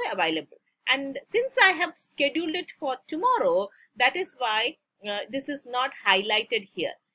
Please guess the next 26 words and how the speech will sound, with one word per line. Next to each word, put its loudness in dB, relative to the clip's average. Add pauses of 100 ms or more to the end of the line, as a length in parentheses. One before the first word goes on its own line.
(140)
If -4
I 0
want, -4 (160)
I 4
can -2
go 0
and -4 (140)
edit -2
this -2
option -2 (300)
and 2
say 4 (260)
that 2 (1600)
I 2
don't 0
want -6
to -10
schedule -8
it -10
tomorrow. -2
I 0
would -6
like -2
them -6
to -10
be -4